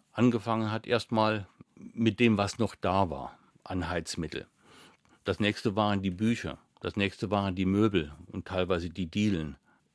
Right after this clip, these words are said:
Und das Letzte, was sie verbrannt hat, hat sie erzählt, war ihr Pelzmantel. Und sie hätte dann zweimal geweint. Einmal, weil der so geraucht hat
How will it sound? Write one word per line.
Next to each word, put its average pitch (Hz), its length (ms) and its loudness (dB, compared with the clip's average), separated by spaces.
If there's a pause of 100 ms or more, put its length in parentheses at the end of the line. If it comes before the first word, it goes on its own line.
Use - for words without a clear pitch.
Und 98 140 -4
das 95 100 -2
Letzte, 117 320 4
was 110 140 4
sie 107 80 -2
verbrannt 101 500 0
hat, 104 160 -6
hat 98 140 -8
sie - 80 -4
erzählt, 101 500 0
war 95 220 -2
ihr 90 100 -2
Pelzmantel. 73 640 -4 (480)
Und 87 140 -10
sie 90 80 -2
hätte 92 160 0
dann 92 260 2 (320)
zweimal 113 420 8
geweint. 87 640 -2
Einmal, 98 400 4 (220)
weil 98 80 -2
der 87 160 0
so 92 240 0 (180)
geraucht 92 500 2
hat 92 280 -4